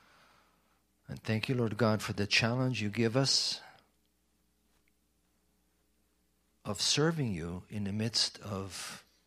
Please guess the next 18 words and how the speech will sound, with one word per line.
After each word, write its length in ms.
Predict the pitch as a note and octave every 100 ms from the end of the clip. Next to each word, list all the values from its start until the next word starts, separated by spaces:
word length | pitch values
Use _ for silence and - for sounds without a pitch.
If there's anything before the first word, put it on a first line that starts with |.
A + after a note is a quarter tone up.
| _ _ _ _ _ _ _ _ _ -
a 80 | G2+
crooked 440 | - D3 D3 C#3+ G#2+
and 160 | A2
perverse 680 | G#2 G#2 G2+ G2+ F#2+ - - - _ _ _ _ _
world, 420 | F#2 A2+ G#2+ F#2 -
Lord 260 | G2+ F#2+ -
God. 340 | - - - - _ _ _ _ _ _ _ _ _ _ _ _ _ _ _ _ _ _ _ _ _
Thank 240 | - A#2+ -
you 60 |
for 120 | A#2 G2
the 120 | F#2
great 500 | F#2+ F#2+ A2 D#3 D3+
things 480 | - A2 G2+ F#2+ -
that 240 | F#2+ -
you 80 | A2+
want 220 | A2+ G#2+
to 100 | G#2+
do 240 | F#2+ G#2